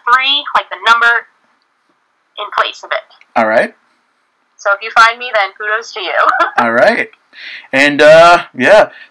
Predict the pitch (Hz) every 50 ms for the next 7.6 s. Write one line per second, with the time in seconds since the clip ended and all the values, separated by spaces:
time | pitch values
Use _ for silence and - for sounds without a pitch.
0 | - - 151 - - 180 180 175 165 - 170 175 180 175 160 151 170 175 165 160
1 | - 156 165 170 185 196 185 - 151 139 147 147 - 156 147 - 170 160 156 147
2 | - - 160 156 156 156 151 147 156 151 151 - 156 151 151 135 143 131 123 139
3 | 143 147 151 135 127 135 147 170 170 - - - - - _ - - 135 135 139
4 | 156 156 156 156 156 151 143 - 151 151 160 156 135 131 156 156 160 151 131 139
5 | 151 165 170 - - 151 160 170 160 160 156 147 - - 135 139 156 151 160 131
6 | 147 160 175 165 - - 170 190 - - 147 131 - - 156 143 139 139 139 131
7 | - - - 131 123 123 123 123 123 123 120